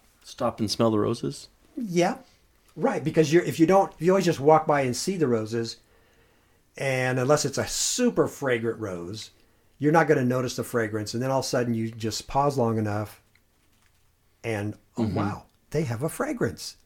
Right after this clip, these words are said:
Speaker 2: Now, I'm saying something that sounds silly, but how many other things in life do we do that we're missing the facets of it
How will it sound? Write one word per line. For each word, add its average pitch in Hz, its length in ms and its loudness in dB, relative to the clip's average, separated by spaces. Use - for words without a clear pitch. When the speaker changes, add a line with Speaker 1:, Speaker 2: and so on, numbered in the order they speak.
Speaker 2:
Now, 117 220 0
I'm 110 140 -4
saying 120 260 -4
something 95 260 -8
that - 80 -18
sounds 85 280 -10
silly, - 500 -8
but 123 120 -4
how 151 140 -4
many 175 240 2
other 139 200 -6
things 127 280 -4
in 104 60 -6
life 113 260 -4
do 113 100 -6
we 98 120 -8
do 123 240 -2
that 107 160 -6
we're 147 140 4
missing 127 420 0
the 92 100 -8
facets - 680 -8
of 69 180 -14
it 139 160 -18